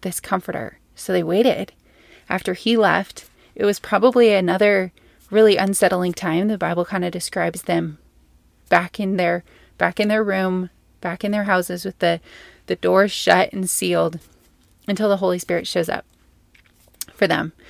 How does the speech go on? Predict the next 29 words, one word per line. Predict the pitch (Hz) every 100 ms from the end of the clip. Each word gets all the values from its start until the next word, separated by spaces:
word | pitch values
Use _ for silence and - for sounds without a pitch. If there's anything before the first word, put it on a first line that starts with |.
| - - -
And | -
the | 202
Holy | 190 220 247
Spirit | 240 - 202 175 -
then | 196 185 175 185 _ _ _ _ _ _ _ _ _ _ _
does | - 202 214
not | 233 208 - _ _ -
leave. | 170 190 214 156 - - - -
And | 208
this | 208 226
is | 302 285
what's | 208 - - - -
so | - 202
unique | 185 165 170 170
about | 180 165 - - - - -
this | 190 185
promise. | - - 254 226 - - - - -
See, | - 208 202 - _ - - -
we | 233
can | 262 226
look | 262 -
through | 262 226
all | 202 196
of | -
Scripture | - 196 185
and | 170 165
see | - 165 156 - - _ -
God | 170 175
moved. | 180 185 185 180 -